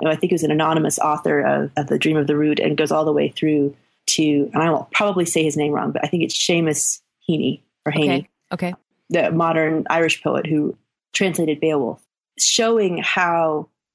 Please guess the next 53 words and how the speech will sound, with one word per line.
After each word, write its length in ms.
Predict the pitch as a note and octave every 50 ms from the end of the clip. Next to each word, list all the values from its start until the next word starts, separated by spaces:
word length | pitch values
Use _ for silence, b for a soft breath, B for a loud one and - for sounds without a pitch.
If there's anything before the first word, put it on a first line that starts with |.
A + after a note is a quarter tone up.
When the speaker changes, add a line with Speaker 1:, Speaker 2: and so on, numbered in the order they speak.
| _ -
Speaker 1:
poetry 460 | - - G3 G3 F#3+ - - G3+ F3+
forms 340 | - - F3 E3+ E3+ E3 E3+
our 80 | D#3
imagination 640 | D3+ D#3 C#3+ D3 D3 - D#3+ D3+ D3 D3 - - C#3+
in 60 | C3+
a 40 | C#3+
certain 300 | C3+ - D3 C3+ D3 D3
way 220 | D3 C#3 A#2 - -
and 140 | - F3 F3
really 160 | F3+ G3+ G#3 G3+
looking 400 | F#3 F3 F#3 F#3 - - F3 D#3+
at 80 | - -
the 60 | D3+
difference 360 | C#3 D#3 D#3 - D#3 D3 -
between 260 | - C#3+ - E3 D3+
reason 260 | D3+ D#3 D3+ D3+ D3
and 100 | D3 D3
imagination. 760 | D3 D3 C#3 B2 A#2+ - D#3 E3+ G#3 A#3+ - - - D3+ - - _ _ _ -
So 160 | - - F#3+
for 180 | E3+ - G#3+ G#3+
me, 220 | A3 A#3 B3 B3+
it 100 | A3+ -
was 180 | - F3 E3 -
this 260 | - D#3+ D#3 D3+ -
book 380 | D#3 - - F#3+ F3 D3 - -
that 100 | - -
really 220 | F#3 F#3+ F#3 F3
articulated 680 | - D3 - - - F3 - - E3+ D#3 D3+ D3 D3 -
a 60 | C#3
lot 220 | D3+ D3+ D3 D3+
of 100 | D3+ C#3
what 100 | E3 D#3 -
I'd 160 | C#3 D3+ D3
felt 260 | - - D#3 D3+ -
intuitively, 540 | D3 D3 - - F3 E3 E3+ G#3 G#3 B3 A#3
but 140 | F#3+ E3+ -
wasn't 300 | - D#3+ D#3+ - D3+ -
sure 200 | - - D#3+ D3+
how 200 | D3 - D3 D3
to 120 | C#3+ - -
describe 500 | D3+ D3 - - C#3+ C3 B2 E3+ G#3+ B3 F#3
Speaker 2:
Right. 400 | F3 E3+ F3 F3 F#3 F3+ D#3 - - _ _ -
Speaker 1:
or 100 | - E3
articulate. 600 | E3 D#3+ E3 - G#3+ G3 - - F#3 F3+ F3 - -
So 120 | - F#3
I 100 | C#3 D#3+
really 280 | E3+ F3 G3+ G#3 G3 F#3+
recommend 440 | F3 F3 F3 - D#3+ D#3 D#3+ D#3 -
him 200 | - E3+ D3+ -
and 200 | - E3+ E3+ E3
that 200 | D3+ - D#3 -
book. 260 | F#3 D#3+ C#3+ - - -
But 220 | F3+ D3+ B2+